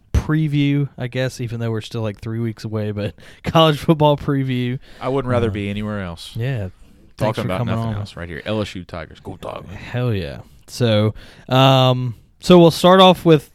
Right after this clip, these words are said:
Speaker 1: a little bit of college football, and then we'll move on to a little, there's not a whole lot going in the N F L, but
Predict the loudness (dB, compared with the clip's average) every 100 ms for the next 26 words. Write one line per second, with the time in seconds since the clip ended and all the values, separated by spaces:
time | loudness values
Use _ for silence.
0 | _ 2 4 4 2 2 2 2 2 4
1 | 2 0 -2 0 0 2 0 2 -2 -2
2 | -2 -2 -4 -8 -2 -2 -2 0 2 4
3 | 2 0 2 2 2 2 4 2 2 0
4 | 0 -2 -2 -2 -2 0 0 0 -2 -4